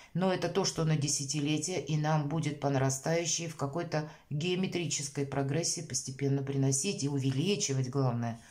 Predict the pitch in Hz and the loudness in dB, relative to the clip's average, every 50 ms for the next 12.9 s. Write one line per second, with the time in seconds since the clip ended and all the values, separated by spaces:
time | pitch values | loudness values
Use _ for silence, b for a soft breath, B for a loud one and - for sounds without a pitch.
0 | B B - 127 143 135 135 - 160 160 127 - - - - - - - _ B | B B -2 0 0 0 -2 -2 0 0 0 0 -2 -8 -16 -20 -20 -20 _ B
1 | B B B B B B B B B B B B B - 127 139 139 147 147 - | B B B B B B B B B B B B B -2 0 0 2 2 0 0
2 | 165 165 180 175 - - 160 160 139 135 - - 135 131 127 127 131 131 - - | -2 -2 -2 -2 -4 -2 0 0 2 2 0 0 0 0 0 0 -2 -4 -8 -12
3 | - - 131 139 143 143 143 139 135 135 135 135 135 B B B B B B B | -6 -2 0 0 0 0 0 0 2 2 2 0 -2 B B B B B B B
4 | B B B B B B B B _ _ - - 156 165 170 190 196 190 - - | B B B B B B B B _ _ -6 -2 0 2 2 2 0 0 -4 -6
5 | - - - 143 156 151 - 160 160 160 175 180 - 185 180 - - 170 131 117 | -4 0 0 2 2 0 2 2 2 2 2 0 0 -4 -6 -2 0 0 0 0
6 | - - - 135 135 143 147 139 127 139 139 135 - - - - 127 92 - - | -2 -2 -2 0 0 2 2 2 2 2 0 0 -2 -6 -8 -6 -6 -6 -6 -4
7 | - 185 180 214 214 214 - 185 - - - 113 - - - 123 127 - - 185 | -4 0 0 0 2 0 0 -4 -2 -2 -4 -4 -4 -4 -6 -6 -6 -4 -4 -6
8 | 180 - 160 156 - 151 147 - 170 175 170 165 160 160 160 156 143 147 156 151 | -4 -2 -6 -4 -2 -4 -4 -2 -2 2 2 4 4 6 4 4 4 2 0 2
9 | 143 131 127 120 113 - 117 - - - 151 143 147 151 156 143 139 135 135 - | 2 2 2 0 -2 -4 -6 -8 -6 -4 -4 -2 0 0 0 0 0 0 0 -2
10 | 143 139 139 143 139 143 135 139 135 135 135 - 120 113 - - - - - 139 | 0 0 -2 -2 0 0 0 0 0 0 0 -2 -4 -4 -4 -8 -8 -8 -4 0
11 | 151 160 165 160 - 175 175 175 196 208 233 - - - 165 - 196 - - - | 0 2 2 0 0 0 0 2 2 2 0 0 -4 -6 -6 -6 -6 -6 -4 -4
12 | 196 190 180 - - - 151 131 131 - - - 123 113 117 113 - | -4 -4 -4 -4 -4 -2 -2 0 0 -2 -4 -4 -4 -4 -4 -6 -8